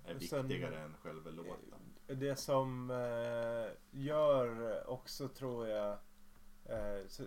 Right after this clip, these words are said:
Speaker 2: för jag, för jag har egentligen ingenting emot att man gör all-, att alla gör samma sak. Det är inte det.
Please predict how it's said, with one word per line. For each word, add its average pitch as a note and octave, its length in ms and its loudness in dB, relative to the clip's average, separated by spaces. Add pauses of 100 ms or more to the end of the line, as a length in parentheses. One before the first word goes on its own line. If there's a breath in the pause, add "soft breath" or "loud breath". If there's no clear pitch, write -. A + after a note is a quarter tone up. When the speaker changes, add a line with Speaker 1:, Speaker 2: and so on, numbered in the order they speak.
Speaker 2:
för C3+ 100 -2
jag, C3+ 280 4
för C3+ 100 -2
jag A#2+ 100 2
har C#3 140 2
egentligen C#3 680 -2
ingenting B2+ 460 -4
emot B2+ 480 -4
att G2+ 200 -4
man G#2 280 -2
gör G#2 300 2
all-, D3+ 320 0
att - 260 -4
alla A#2 320 0
gör G#2+ 240 0
samma A2+ 480 -4
sak. - 540 -6
Det B2+ 120 -4
är B2 40 -2
inte A#2+ 220 -6
det. G#2+ 320 0